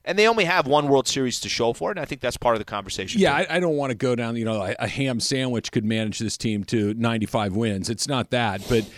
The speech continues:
Speaker 2: you, you've, let's just go around the diamond real quick. I got Max Muncy, Trey Turner, Corey Seager, Justin Turner, <laughs> Will Smith, Clayton Kershaw, Walker Buehler, Julio Urías, Max Scherzer, Kenley Jansen, Mookie Betts, Cody Bellinger, A J Pollock, and,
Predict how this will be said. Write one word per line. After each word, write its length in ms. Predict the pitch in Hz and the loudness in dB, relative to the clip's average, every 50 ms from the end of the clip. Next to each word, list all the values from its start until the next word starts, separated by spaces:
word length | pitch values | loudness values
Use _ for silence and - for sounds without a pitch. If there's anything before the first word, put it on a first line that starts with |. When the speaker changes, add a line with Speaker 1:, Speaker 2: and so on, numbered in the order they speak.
| - - - | -20 -12 -2
Speaker 2:
you, 160 | - 139 156 | 2 4 4
you've, 680 | 170 165 151 160 160 143 123 - - - 165 165 - | 4 4 6 6 6 4 4 -2 -10 -10 -10 -4 0
let's 160 | 208 208 - - | 0 0 0 0
just 160 | 185 151 - | -2 0 4
go 100 | 196 190 | 4 4
around 220 | 160 151 151 143 | 6 6 4 2
the 80 | 135 117 | 2 2
diamond 340 | 107 160 180 185 151 127 117 | 2 2 2 2 2 2 0
real 100 | 113 104 | 0 0
quick. 200 | - 127 107 - | 0 0 0 0
I 60 | 156 | 2
got 160 | 156 175 160 | 2 0 0
Max 320 | 135 135 143 160 170 - - | 2 2 2 2 0 0 -2
Muncy, 400 | 147 143 147 147 131 - 147 135 | 0 0 0 0 0 -2 -2 -2
Trey 260 | - - 151 156 151 | 0 0 2 2 2
Turner, 380 | 143 - - 143 139 139 139 127 | 2 0 0 0 0 0 -2 -2
Corey 320 | - - 160 160 160 151 | 0 2 2 4 4 2
Seager, 380 | 139 - 151 147 135 127 139 127 | 2 2 2 2 2 2 0 0
Justin 400 | - 156 156 156 - - 156 139 | 2 2 0 0 0 -2 -2 0
Turner, 400 | - 147 143 139 135 135 135 131 135 147 143 143 | 0 0 0 2 2 2 2 2 0 0 0 4
<laughs> 20 | |
Will 220 | 131 147 165 170 | 6 6 8 6
Smith, 460 | 151 - - 156 156 143 143 143 - - | 6 4 2 2 2 4 4 2 2 0
Clayton 320 | - 180 180 185 156 151 | 2 2 2 4 2 0
Kershaw, 400 | - 165 160 143 - 160 143 143 | 0 0 0 2 2 0 2 2
Walker 360 | 139 143 156 175 - - 180 | 2 4 4 2 4 2 2
Buehler, 380 | 135 135 151 156 151 147 147 131 | 2 4 4 4 4 4 4 4
Julio 360 | 147 175 190 180 170 156 147 | 6 6 6 6 6 4 4
Urías, 320 | 143 143 143 143 135 - | 2 2 2 2 0 0
Max 280 | 147 143 156 180 180 - - | -2 -2 0 0 0 -2 -2
Scherzer, 420 | - 160 151 143 127 139 147 143 | 0 2 2 2 2 0 0 -2
Kenley 340 | 135 - 180 185 180 180 180 | -2 0 0 2 4 4 2
Jansen, 520 | 147 - 147 143 143 131 - - 147 135 - - - - - - - - - | 2 2 2 2 2 0 2 0 0 0 -2 -8 -20 -20 -20 -20 -20 -6 2
Mookie 360 | 190 233 302 269 - 277 254 | 6 6 6 8 8 6 4
Betts, 280 | 175 220 214 220 208 - | 6 6 6 6 4 2
Cody 300 | - - 233 254 254 247 | 2 2 2 4 4 4
Bellinger, 480 | 196 165 208 196 196 202 175 175 196 165 | 4 4 4 4 4 4 4 2 2 4
A 140 | 180 202 208 | 4 4 4
J 160 | 160 190 185 | 6 4 2
Pollock, 480 | - - - 165 160 160 160 156 - - | 4 4 4 4 6 6 4 4 2 0
and, 240 | - 143 160 - | -6 -6 -6 -8